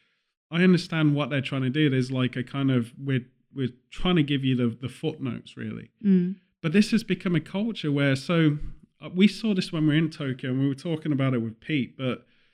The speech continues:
Speaker 1: there was a lot of cosplay culture in Akihabara and,
Speaker 2: Mm.
Speaker 1: and where we were, 'cause we were in the student area of Tokyo.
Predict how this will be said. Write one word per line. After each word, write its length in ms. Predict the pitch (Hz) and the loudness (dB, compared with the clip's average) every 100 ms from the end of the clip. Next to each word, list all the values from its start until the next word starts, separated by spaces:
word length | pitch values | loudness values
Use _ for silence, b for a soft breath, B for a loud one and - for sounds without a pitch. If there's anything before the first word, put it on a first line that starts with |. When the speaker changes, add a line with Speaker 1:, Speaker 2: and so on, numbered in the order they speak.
| _ _ _ - | _ _ _ -4
Speaker 1:
there 60 | 160 | 0
was 120 | 147 | 2
a 60 | 165 | 2
lot 160 | 180 | 2
of 80 | 165 | 0
cosplay 560 | - 160 - 170 151 - | -2 -6 -6 -2 -2 -2
culture 320 | 147 131 131 | -4 -4 -4
in 60 | |
Akihabara 760 | 123 123 135 120 120 127 131 131 | -4 -2 -2 0 0 2 2 4
and, 100 | 123 | 6
Speaker 2:
Mm. 180 | 202 190 | 6 6
Speaker 1:
and 300 | 127 127 139 | 4 2 2
where 200 | 135 123 | 2 4
we 180 | 131 | 4
were, 260 | 135 143 147 | 4 2 0
'cause 240 | 147 135 | -4 -8
we 120 | 139 131 | -4 0
were 60 | |
in 80 | 123 | 2
the 60 | 120 | 0
student 400 | - 127 123 143 | -2 -2 -2 -2
area 200 | 135 135 | -2 -2
of 100 | 135 | 0
Tokyo. 400 | 143 139 156 | -2 -2 -2